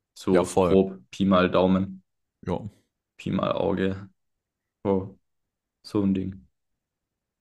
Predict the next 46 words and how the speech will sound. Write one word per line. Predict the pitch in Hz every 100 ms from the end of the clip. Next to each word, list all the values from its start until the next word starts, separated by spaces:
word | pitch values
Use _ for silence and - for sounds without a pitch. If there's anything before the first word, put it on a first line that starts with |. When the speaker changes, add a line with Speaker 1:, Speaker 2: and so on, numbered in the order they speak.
| _ _ _ _ _ _
Speaker 1:
Siehst | 120
Speaker 2:
Wieder | 107 98
Speaker 1:
du |
Speaker 2:
was | 101
Speaker 1:
mal. | 90
Speaker 2:
gelernt. | 107 104 98 - - _ _ -
Speaker 1:
Ja, | 117 120 - -
Bildungspodcast. | 120 117 101 101 101 - 98 98
Speaker 2:
Ich | -
hab | -
letztens | - - 120 -
gesehen, | 120 127 117
ich | -
kann | 120
mich | 110 113
auch | 104
ausbilden | 98 110 107 107
lassen | 98 107 101
zum | - 98
Lauftrainer. | 90 101 101 - - - 87 90 87 - _ _
Das | - 101
ist | -
so, | 104 101
so, | 95 98
also | - 95 101
du |
kannst | 117 131
ja | 110
so | 95 95 95 _ _ _
Fitnessausbilder | - - - 170 - 143 147 - 156 151
machen | 151 151 156
oder | 104 104
wie | 107
heißt |
Speaker 1:
Ja. | 98 101
Speaker 2:
es | 110
halt? | 95
Trainingslizenz | - 123 123 113 - 110 - 107 101 - - - _
A | 110 123
und | 120 107
B | 135 165
oder | 160
so, | 160
glaub | 160 156 156
ich. |
Speaker 1:
Ja. | 117 113